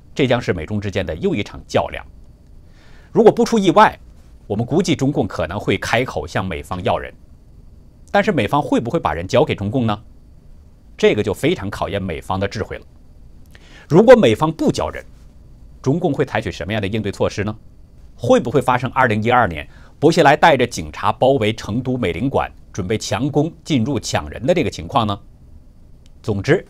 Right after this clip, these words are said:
这个剧情的变化太突然，需要我们持续关注。我们再来关注一下孟晚舟的情况。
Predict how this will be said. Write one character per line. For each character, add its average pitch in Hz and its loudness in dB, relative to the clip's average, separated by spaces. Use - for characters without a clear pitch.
这 156 0
个 151 2
剧 117 -2
情 98 -8
的 98 -2
变 101 -2
化 80 -8
太 - -4
突 98 -8
然， - -8
需 - -6
要 135 4
我 92 2
们 80 -12
持 - -12
续 95 -10
关 85 -6
注。 92 -12
我 113 2
们 160 -2
再 185 8
来 160 8
关 165 6
注 165 0
一 147 2
下 139 6
孟 139 -2
晚 82 0
舟 107 -2
的 143 0
情 - -8
况。 - -12